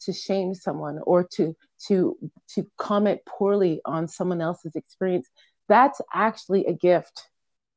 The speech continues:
to tap into what you need to work on for yourself. So that's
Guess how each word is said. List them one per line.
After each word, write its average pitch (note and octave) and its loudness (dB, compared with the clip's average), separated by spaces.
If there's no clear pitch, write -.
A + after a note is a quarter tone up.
to G#3 0
tap A3 2
into G3 -2
what F#3 2
you G#3+ 2
need F#3 0
to F3 -6
work D#3+ -4
on D#3+ -8
for F#3 2
yourself. E3 -2
So G3 4
that's A3 4